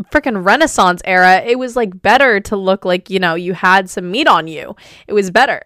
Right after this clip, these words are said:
'cause it made you <laughs> look like, you know, that you had wealth and et cetera.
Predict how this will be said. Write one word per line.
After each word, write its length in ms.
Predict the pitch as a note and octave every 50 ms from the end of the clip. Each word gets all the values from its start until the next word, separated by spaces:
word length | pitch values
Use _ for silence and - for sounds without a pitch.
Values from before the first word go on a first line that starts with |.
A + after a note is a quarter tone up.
| _ -
'cause 140 | - - -
it 120 | G3+ -
made 200 | G3+ G3 F#3 F3+
you 100 | G3 G#3+
<laughs> 100 | A#3+ G3+
look 280 | A#3+ A#3 A3 G3 - -
like, 300 | G3 F#3 F3+ F3+ F#3+ -
you 80 | G#3+ G3
know, 400 | E3+ D#3+ E3 F3 F#3+ A3 A#3 - _
that 280 | F3 F#3+ F#3+ E3 D#3+ -
you 180 | F#3+ F#3+ F#3+
had 240 | F#3 - F#3 F3+ F3+
wealth 420 | G3+ A3+ A#3+ G#3 C#3+ - _ _ _ -
and 240 | - F3+ E3+ E3 -
et 140 | - - -
cetera. 400 | G#3 C4 B3+ G3+ F3+ - -